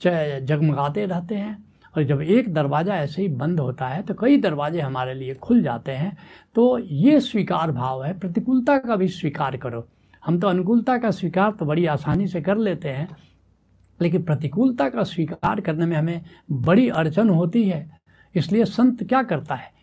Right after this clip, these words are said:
जब भी कोई चुनौती आती है, जब भी कोई बाधा आती है, देखता है इस बाधा के बीच में हम मार्ग कैसे खोजें। मैं तुमको ओशो धारा का उदाहरण दूँ। अब इतना बड़ा कोरोना,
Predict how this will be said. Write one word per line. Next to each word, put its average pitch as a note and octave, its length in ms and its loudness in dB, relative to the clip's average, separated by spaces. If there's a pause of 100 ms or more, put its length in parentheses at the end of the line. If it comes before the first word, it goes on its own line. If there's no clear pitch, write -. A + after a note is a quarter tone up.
(160)
जब A#3 180 2
भी C#4+ 100 6
कोई C4 160 2
चुनौती E3+ 500 0
आती C3+ 320 -4
है, - 260 -10 (360)
जब A#3+ 120 6
भी C#4 120 8
कोई A#3+ 140 2
बाधा C#3+ 320 0
आती C3 320 -4
है, C3 120 -8
देखता E3+ 340 0
है E3+ 60 0
इस D#3 100 -4
बाधा C#3+ 340 0
के F3+ 160 -2
बीच E3+ 280 -2
में D3 60 -2
हम B2 80 -4
मार्ग E3 320 -2
कैसे E3+ 320 -4
खोजें। A3 340 -4 (460)
मैं E3 120 2
तुमको C#3+ 300 -2
ओशो D3+ 220 -2
धारा C3+ 260 -4
का D3 100 -8
उदाहरण D3 420 -2
दूँ। D#3 200 -8 (260)
अब C#3 60 -2
इतना D#3+ 460 -2
बड़ा E3+ 260 -2
कोरोना, D#3+ 680 -2